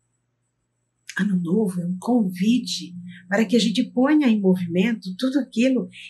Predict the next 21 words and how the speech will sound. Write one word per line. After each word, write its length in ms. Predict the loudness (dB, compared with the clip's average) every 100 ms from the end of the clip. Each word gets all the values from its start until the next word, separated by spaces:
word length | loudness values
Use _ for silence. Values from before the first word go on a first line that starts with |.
| _
que 60 |
a 40 | 6
gente, 240 | 6 2
por 240 | 2 0 4
preguiça, 880 | 2 2 -4 0 0 -2 -6 -2
inércia, 800 | 4 6 6 2 -4 -10 -4 -4
procrastinação, 1200 | -2 -2 -2 -6 -4 0 0 0 -6 -6 -6 -10 -16 _ _ _ _ _ _ _ _ _ -2
adormecimento, 1120 | 2 2 2 0 0 0 0 2 -2 -2 2
ignorância, 720 | 2 4 4 2 -2 -2 0
amortecimento, 1000 | 0 -2 2 2 2 2 2 0 -2 2
medo, 380 | 4 2 0 2
não 100 | 2
importa, 680 | 0 -2 -2 -2 -6 -12
a 600 | -12 _ _ _ _ -12
gente 260 | -8 -6 -2
deixou 400 | -2 -2 -8 -12
de 160 | -14
fazer. 460 | -16 -16 -16 -20 -20 _ _ _ _ -2
É 20 |
um 80 | -2
símbolo 960 | -4 -2 4 6 4 0 -6 -10 -12